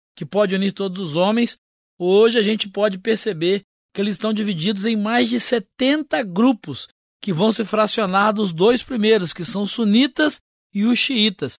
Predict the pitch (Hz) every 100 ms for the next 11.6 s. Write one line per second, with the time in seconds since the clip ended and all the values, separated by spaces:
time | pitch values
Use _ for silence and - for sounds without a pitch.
0 | _ _ _ 226 220 - 214 214 220 214
1 | 220 202 - 190 196 - _ _ _ 170
2 | 175 175 170 165 151 233 269 220 - 220
3 | 214 226 202 214 180 190 180 185 175 147
4 | 170 175 - _ _ 135 175 156 143 143
5 | 123 101 _ 185 262 269 294 285 269 233
6 | 214 185 240 202 196 277 302 190 185 190
7 | 185 208 208 233 202 180 196 208 180 _
8 | _ _ _ 175 170 196 208 196 190 220
9 | 185 175 - 185 180 - 208 208 - -
10 | 370 339 254 - 156 131 _ _ _ -
11 | 151 226 208 175 202 214